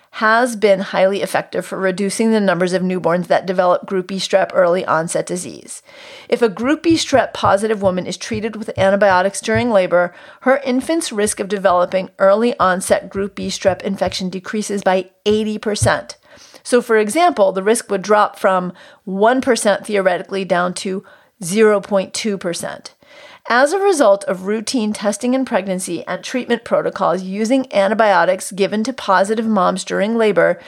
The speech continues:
that began in two thousand two, the rate of early onset infection decreased from one point seven cases per one thousand live births in nineteen ninety-three to zero point two two cases per one thousand live births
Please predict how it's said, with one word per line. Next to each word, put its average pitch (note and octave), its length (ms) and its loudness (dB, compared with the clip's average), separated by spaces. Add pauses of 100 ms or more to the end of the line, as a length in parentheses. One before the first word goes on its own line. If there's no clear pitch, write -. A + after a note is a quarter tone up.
(220)
that G#3 160 0
began G3+ 380 2
in A3+ 100 -2
two A3 180 -4
thousand G#3+ 380 0
two, E3+ 400 -4 (380)
the G#3 100 0
rate G#3+ 320 2
of A#3+ 140 0
early A#3 280 2
onset G3 440 2
infection F#3+ 560 -2
decreased G#3 560 -6
from F3+ 340 -4
one G#3+ 240 2
point C#4+ 340 2
seven A#3 400 0
cases G3 460 -6
per - 220 -4
one F#3+ 320 2
thousand G3+ 440 2
live F#3 300 2
births F3+ 320 -2
in F#3 180 -4
nineteen G3 360 -2
ninety-three F#3 640 -4 (480)
to A#3 160 2
zero A3 380 6
point A3 480 -6
two B3 320 -4
two G#3+ 260 -6
cases F#3+ 420 -4
per - 160 -6
one F3+ 280 0
thousand F3 360 0
live E3+ 240 0
births E3+ 380 0